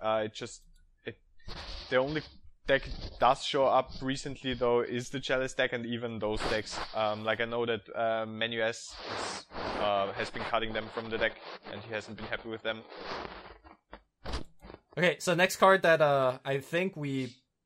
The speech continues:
Speaker 2: both somewhat underestimated is Eileen's Choice. I think I remember I
Speaker 1: Mm-hmm.
Speaker 2: was, uh, pretty high on this card, but definitely did not see how effective this card can be.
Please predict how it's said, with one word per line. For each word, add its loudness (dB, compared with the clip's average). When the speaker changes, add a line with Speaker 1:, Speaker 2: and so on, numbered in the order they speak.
Speaker 2:
both 4
somewhat 2
underestimated 0
is -4
Eileen's -6
Choice. -10
I 4
think 6
I 8
remember 8
I 10
Speaker 1:
Mm-hmm. 8
Speaker 2:
was, -2
uh, -2
pretty -6
high 2
on 2
this -4
card, 0
but 0
definitely 2
did -4
not -2
see -8
how 6
effective -2
this -8
card -4
can -6
be. -10